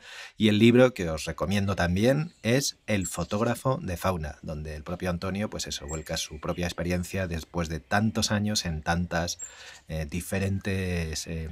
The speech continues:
vises que tiene esta, eh, rama de la fotografía. Y más, un par de recomendaciones de documentales que tienen mucho que ver con la protagonista de hoy,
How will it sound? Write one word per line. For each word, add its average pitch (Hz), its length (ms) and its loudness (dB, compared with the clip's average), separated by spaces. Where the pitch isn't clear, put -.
vises 104 640 2
que 90 120 -6
tiene 87 280 0
esta, 82 440 0
eh, 67 160 -14
rama 180 380 2
de 78 80 -4
la 76 80 -2
fotografía. 76 580 -6
Y 101 120 0
más, 101 400 2
un 131 200 2
par 139 180 8
de 127 100 6
recomendaciones 123 1120 6
de 95 220 -2
documentales 98 760 2
que 104 140 0
tienen 117 240 4
mucho 117 260 2
que 113 80 6
ver 127 200 6
con 92 220 0
la 85 160 2
protagonista 87 600 -2
de 107 140 2
hoy, 170 240 4